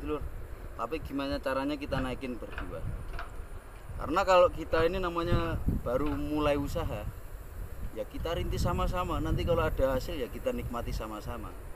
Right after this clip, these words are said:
Jangan kasarannya kita hanya merintis saja, istri ndak tahu menahu, hanya terima uangnya aja ya. Setidaknya walaupun dia nggak bantu nyari rumput, minimal tahulah perjuangan suami, dulur. Biar didoakan yang lebih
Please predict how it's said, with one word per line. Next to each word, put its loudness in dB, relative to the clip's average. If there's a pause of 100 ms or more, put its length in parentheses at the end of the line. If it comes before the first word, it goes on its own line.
(840)
Jangan -2
kasarannya 2
kita 0
hanya -2
merintis -2
saja, 2 (440)
istri -4
ndak 0
tahu 0
menahu, 0
hanya 0
terima -2
uangnya -2
aja -8
ya. -4
Setidaknya -2
walaupun 2
dia 0
nggak 4
bantu 2
nyari 2
rumput, -6 (720)
minimal 0
tahulah 2
perjuangan -4
suami, -6
dulur. -8 (840)
Biar -2
didoakan -4
yang -6
lebih -8